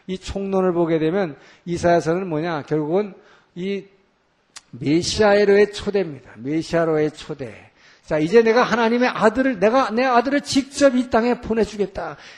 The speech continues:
그 아들에게 너희를 만나라 이 말이야. 그 아들의 말에 귀를 기울이고 그 아들의 준 그 성령으로 말미암아 이제 기도하라고 하는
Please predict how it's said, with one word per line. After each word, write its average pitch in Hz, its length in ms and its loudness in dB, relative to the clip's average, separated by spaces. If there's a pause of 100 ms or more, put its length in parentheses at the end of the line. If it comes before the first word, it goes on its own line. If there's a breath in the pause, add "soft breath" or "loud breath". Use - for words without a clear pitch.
그 294 200 2
아들에게 247 680 4
너희를 247 300 2
만나라 254 520 0
이 277 60 -6
말이야. 240 280 -12
그 277 160 -4
아들의 240 300 4
말에 220 320 4
귀를 220 320 2
기울이고 185 580 6 (280 loud breath)
그 190 240 8
아들의 180 640 4
준 175 280 -6
그 170 140 2
성령으로 160 680 -2
말미암아 139 360 -4
이제 127 140 -4
기도하라고 196 720 4
하는 190 260 2